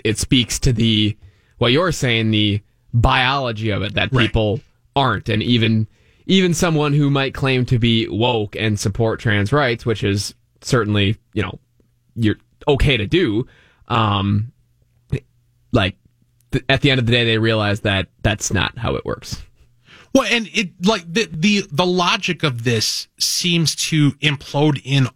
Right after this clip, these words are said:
Speaker 2: on itself, like, to collapse under its own weight. Because w-, at what point, once you've detached the notion of gender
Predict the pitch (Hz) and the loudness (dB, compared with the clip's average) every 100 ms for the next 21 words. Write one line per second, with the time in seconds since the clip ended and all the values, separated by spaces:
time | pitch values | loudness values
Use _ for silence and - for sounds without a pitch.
0 | - 123 131 104 - 117 - - - 131 | -4 -2 -2 -2 -6 -8 -12 -20 -6 -4
1 | - - 135 120 127 135 - 135 127 117 | -4 -4 -4 -2 -2 -4 -4 0 0 0
2 | 117 - 120 110 107 110 98 - 143 135 | -4 -2 -2 0 0 -2 -4 -6 -4 -2
3 | 151 139 - - _ _ _ _ 185 - | 0 -2 -6 -16 _ _ _ _ -2 0
4 | - 196 185 277 - - 202 170 143 _ | -2 -4 -2 -6 -6 -6 -2 -2 -4 _
5 | _ _ _ _ _ _ 170 247 320 - | _ _ _ _ _ _ 0 0 0 -4
6 | 339 185 190 - - - 143 135 131 - | -6 -2 -4 -4 -4 0 0 -2 -2 -4
7 | - - - _ _ _ _ _ _ _ | -4 -6 -10 _ _ _ _ _ _ _
8 | _ _ _ _ _ 135 151 147 147 147 | _ _ _ _ _ 2 4 4 4 4
9 | 165 - 151 123 120 110 123 127 104 78 | 2 0 -2 -2 -2 0 2 2 0 -6